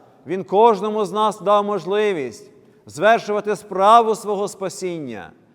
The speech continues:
надихатися тими незмінними євангельськими істинами і настановами, які дає нам Свята Христова Церква, наповнюватися невидимою благодатною силою у таїнствах Церкви Христової,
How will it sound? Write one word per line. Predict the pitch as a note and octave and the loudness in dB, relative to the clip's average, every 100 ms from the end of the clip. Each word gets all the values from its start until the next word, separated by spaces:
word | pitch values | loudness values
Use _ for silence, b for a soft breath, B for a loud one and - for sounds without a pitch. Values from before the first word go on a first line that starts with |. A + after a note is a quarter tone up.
| b b b b | b b b b
надихатися | C#3+ F3+ G3+ G#3+ A#3 A3+ G#3 G#3+ | -6 -4 -2 2 2 2 -4 -4
тими | G#3+ G#3 | -4 -4
незмінними | G#3+ G3 F#3 A#3 A3+ A3+ A3 | -2 -4 -4 -6 -6 -4 -2
євангельськими | G#3+ A3 A3+ A3 G#3+ G#3 G#3+ | 0 0 0 -2 -4 -6 -4
істинами | A#3 A3 G#3+ G#3+ G#3 | -4 -4 -6 -4 -6
і | |
настановами, | G#3 G3+ - G3+ G3 A3 G3+ D#3 G#2+ D#2 - b b | -6 -8 -6 -4 0 0 0 -4 -10 -14 -20 b b
які | D#3 D#3+ G3 | -10 -4 -2
дає | G3+ G#3+ | 0 0
нам | A3 G#3 | 0 -4
Свята | G#3 G#3 G#3+ | -6 -2 -2
Христова | F#3 G#3 - G#3 G#3 | -2 -6 -4 -2 -2
Церква, | G3+ F#3+ E3+ - A2 E2 - b b b b | -2 -2 -2 -6 -10 -10 -14 b b b b
наповнюватися | E3+ G3+ A3+ A3 A3 G#3+ G3 G#3+ | -4 0 2 2 -2 -4 -4 -4
невидимою | A3 G#3+ A3 A3 A3 | -2 0 0 -2 -2
благодатною | G#3 G#3+ G3+ A3 G#3+ G#3 G#3+ | 0 0 2 2 2 0 -4
силою | G#3 G#3+ A3+ G#3+ G#3 | -4 -2 0 2 2
у | G#3 | 2
таїнствах | G#3 G#3 A3+ G#3+ - G#3+ G3+ | 2 2 2 0 -6 -6 -6
Церкви | G#3+ G#3+ G3+ G3+ | -2 -4 -4 -8
Христової, | F#3 F#3+ - G3+ A3+ G3+ D#3+ A2+ | -6 -8 -2 2 2 2 -2 -6